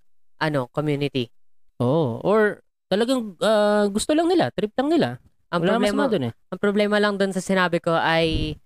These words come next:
Speaker 1: ah, pag natalo ka dun sa first round pa lang, palagi ka na maalala na, "Uy, si ano, di ba siya yung natalo dun sa first round ng" <laughs>
Speaker 2: Oo nga, no?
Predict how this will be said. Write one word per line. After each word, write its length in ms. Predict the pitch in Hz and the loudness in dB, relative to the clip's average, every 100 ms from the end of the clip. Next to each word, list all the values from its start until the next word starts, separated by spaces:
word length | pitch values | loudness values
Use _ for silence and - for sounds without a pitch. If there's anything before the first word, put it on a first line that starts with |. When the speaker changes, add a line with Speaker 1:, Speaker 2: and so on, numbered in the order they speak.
| _ _ - - - | _ _ -20 -20 -6
Speaker 1:
ah, 240 | 170 170 | -2 -2
pag 160 | - 185 | -2 -4
natalo 400 | 190 202 196 190 | -2 0 0 0
ka 80 | 196 | 0
dun 160 | 185 | -2
sa 320 | 180 185 175 165 | 0 0 0 0
first 300 | - 180 - | 0 -4 -2
round 300 | 170 165 160 | -2 -2 0
pa 80 | 160 | 0
lang, 320 | 151 160 165 - _ _ _ _ | 0 -2 -6 -16 _ _ _ _
palagi 340 | - 170 170 175 | -2 -2 0 -2
ka 100 | 185 | -2
na 80 | |
maalala 480 | 180 175 170 165 165 | 0 0 2 2 0
na, 140 | 160 156 - - | 0 -4 -6 -6
"Uy, 320 | 269 320 285 208 _ | 0 2 0 -4 _
si 160 | - 247 | -6 -4
ano, 460 | 240 285 262 208 - | 0 0 0 -2 -8
di 120 | - | -4
ba 120 | 240 277 | -2 0
siya 300 | 302 294 277 | 2 2 2
yung 140 | 240 | 2
natalo 360 | 220 202 190 180 | 0 0 -2 -2
dun 160 | 175 | -4
sa 80 | 170 | -6
first 320 | - 165 151 | -2 -2 -2
round 160 | 165 156 | -2 0
ng" 160 | 151 156 139 - | -2 -2 -6 -2
<laughs> 160 | 233 143 | -2 0
Speaker 2:
Oo 140 | 147 | 0
nga, 140 | 190 160 | 0 -2
no? 160 | 117 | -2